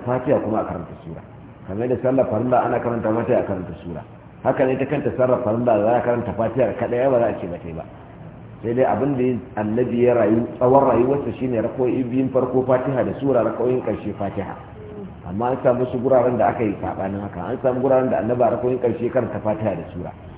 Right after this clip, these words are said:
An samu wani ya karanta Fatiha duk sallar sa ya ga annabi, annabi bai ce ma komai ba. Hadisin da muka karanta cikin Abu Dawud ko hadisin wannan saurayi. Ya ce da annabi ya ce, "Ma kake karanta a sallah?" Ya ce, "Inni aqra'u Fatiha ta kitabi wa as'alu Allah al-jannata wa a'udhu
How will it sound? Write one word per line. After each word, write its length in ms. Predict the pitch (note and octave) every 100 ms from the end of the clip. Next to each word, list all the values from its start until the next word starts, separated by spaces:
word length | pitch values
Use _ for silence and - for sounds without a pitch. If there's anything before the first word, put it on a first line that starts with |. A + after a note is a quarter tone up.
| - - -
An 180 | A2+ B2+
samu 300 | C#3 C#3 C3
wani 140 | B2+ C3
ya 100 | C3
karanta 320 | C3+ B2+ G#2
Fatiha 380 | B2 B2 C#3 A2+
duk 160 | A2+ -
sallar 200 | C3+ B2
sa 60 | A2+
ya 100 | A#2
ga 180 | B2 B2+
annabi, 220 | A2+ A#2+
annabi 340 | G#2 A#2 A2+ G#2+
bai 60 |
ce 80 | A2+
ma 120 | G#2+ G2
komai 320 | G2 G2 F#2+
ba. 160 | F#2 - - - -
Hadisin 720 | - G2+ B2 - B2 A2 G2+ G2
da 100 | G2+
muka 180 | A#2+ A2+
karanta 480 | A#2 A2 - G#2 G#2
cikin 160 | - A#2+
Abu 220 | G2 G#2+
Dawud 280 | A2+ A2 -
ko 300 | D#3+ - - - - -
hadisin 360 | F2+ G#2 B2 B2
wannan 260 | G#2+ G2 G2+
saurayi. 340 | A2+ A2 F#2 F2+ - - - - - -
Ya 120 | A2
ce 280 | A#2 A2+ F#2+
da 100 | G2
annabi 300 | G2+ A#2+ A#2 A#2+
ya 40 | -
ce, 200 | A#2 A2
"Ma 240 | G2+ G#2
kake 240 | B2 A#2+ G#2+
karanta 480 | A#2+ A2+ A2+ G2+
a 60 | -
sallah?" 260 | A#2 A2+ A2
Ya 80 |
ce, 80 | - F#2+
"Inni 180 | G#2+ B2+
aqra'u 280 | A#2 A2+ A2
Fatiha 280 | A#2+ A2 A2
ta 80 | A2
kitabi 460 | - A2+ B2+ B2 B2 - - -
wa 180 | G#2
as'alu 300 | C3 - B2 A#2
Allah 180 | A#2 A2+ F#2+
al-jannata 460 | G2+ A2 B2 B2 G#2+
wa 100 | G#2+
a'udhu 220 | A#2+ G#2+